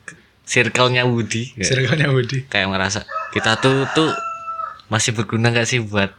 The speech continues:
Speaker 1: si
Speaker 2: Anjir.
Speaker 1: siapa pemiliknya siapa ya?
Speaker 2: Bonnie.
Speaker 1: Bonnie ya? Ya, ya masih berguna nggak sih sama
Speaker 2: Anjir,
Speaker 1: Bonnie?
Speaker 2: tapi kasihan maksudnya di yang Toy Story ketiga kan juga gitu kan konflik mainannya. Kayak mereka udah nggak dibutuhin gitu kan.
Speaker 1: Hmm.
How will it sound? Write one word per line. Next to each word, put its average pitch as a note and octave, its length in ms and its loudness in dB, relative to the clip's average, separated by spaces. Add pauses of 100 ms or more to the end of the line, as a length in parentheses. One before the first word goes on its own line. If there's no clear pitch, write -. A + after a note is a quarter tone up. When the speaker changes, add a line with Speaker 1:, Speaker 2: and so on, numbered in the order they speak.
(600)
Speaker 1:
si - 280 -2
Speaker 2:
Anjir. A2+ 560 -2
Speaker 1:
siapa A#2+ 320 -2
pemiliknya A#2 440 -2
siapa A#2 200 -6
ya? E2+ 100 -8 (460)
Speaker 2:
Bonnie. B2 420 2 (200)
Speaker 1:
Bonnie G2+ 300 2
ya? D#2 80 -6 (520)
Ya, E2+ 220 -8 (100)
ya F#2 160 -4
masih A2 320 -6
berguna G#2 280 -6
nggak A#2 120 -2
sih A#2 100 -6
sama A#2 200 -4
Speaker 2:
Anjir, B2+ 220 0
Speaker 1:
Bonnie? A2 120 0
Speaker 2:
tapi C#3 220 4
kasihan E3 380 0
maksudnya E3+ 440 0
di D3 220 0
yang C3+ 340 0 (640)
Toy - 120 -2
Story C#3+ 260 2
ketiga D3 260 0
kan E3+ 220 2
juga C3 600 0
gitu D3+ 300 0
kan C#3+ 180 2
konflik C3+ 500 -2
mainannya. C3 600 0 (420)
Kayak C3 220 0
mereka C3 260 2
udah C3+ 160 2
nggak B2 200 -2 (140)
dibutuhin B2+ 560 0
gitu B2+ 200 -2
kan. A#2+ 240 0
Speaker 1:
Hmm. F#2+ 240 -2